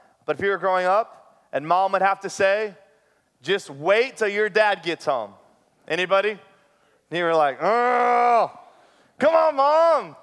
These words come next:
don't go there." You ready for this? Might crush your little soul. You know why that happened? 'Cause you didn't respect your mom. If you respected your mom, she would never have to bring dad in the picture. Whatever she asked you to do, you would have done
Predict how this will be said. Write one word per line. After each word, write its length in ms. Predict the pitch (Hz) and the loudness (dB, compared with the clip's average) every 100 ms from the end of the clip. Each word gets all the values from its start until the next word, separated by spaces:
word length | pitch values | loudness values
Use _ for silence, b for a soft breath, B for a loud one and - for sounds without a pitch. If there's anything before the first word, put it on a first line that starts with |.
| - | -2
don't 240 | 269 302 240 | 0 0 2
go 200 | 247 233 | 2 2
there." 640 | 247 320 302 285 277 - - B B B B B B _ _ _ _ _ _ _ _ _ - | 4 4 4 4 2 -4 -20 B B B B B B _ _ _ _ _ _ _ _ _ -12
You 80 | 143 | -4
ready 160 | 170 175 | -2 -2
for 100 | 175 | -4
this? 420 | 202 196 - - | -4 -6 -14 -16
Might 180 | 127 123 | -10 -8
crush 240 | - 135 - | -6 -6 -6
your 100 | 135 | -14
little 160 | 131 | -14
soul. 360 | 127 123 104 - _ _ _ _ _ _ | -10 -8 -8 -12 _ _ _ _ _ _
You 80 | - | -8
know 80 | 147 | -2
why 140 | 135 | 0
that 140 | 143 143 | 0 0
happened? 360 | 151 151 175 170 _ _ _ _ | -2 -4 -12 -20 _ _ _ _
'Cause 140 | - 123 | -16 -14
you 60 | |
didn't 140 | 127 113 | -12 -12
respect 300 | 107 117 107 | -12 -14 -14
your 60 | |
mom. 220 | 110 113 98 _ _ _ _ _ _ _ _ _ _ _ _ _ _ _ _ _ _ _ _ _ _ _ _ _ _ _ _ _ _ _ _ _ _ _ _ _ - | -16 -16 -16 _ _ _ _ _ _ _ _ _ _ _ _ _ _ _ _ _ _ _ _ _ _ _ _ _ _ _ _ _ _ _ _ _ _ _ _ _ -20
If 100 | 127 | -14
you 60 | |
respected 400 | 143 131 143 131 | -10 -6 -6 -6
your 80 | 127 | -10
mom, 160 | 131 131 | -10 -10
she 140 | - | -12
would 100 | 120 | -14
never 180 | 117 117 | -10 -8
have 140 | 113 - | -8 -10
to 60 | |
bring 180 | 104 110 | -16 -16
dad 180 | 101 98 | -12 -12
in 100 | 98 | -12
the 80 | 95 | -20
picture. 320 | _ 95 _ _ _ _ _ _ _ _ _ | _ _ _ _ _ _ _ _ _ _ _
Whatever 260 | - 107 104 | -14 -14 -14
she 160 | - 107 | -12 -12
asked 180 | 101 | -12
you 60 | 104 | -16
to 80 | 98 | -20
do, 80 | 101 | -20
you 100 | 95 | -20
would 120 | 92 | -20
have 100 | 92 | -20
done 180 | - | -20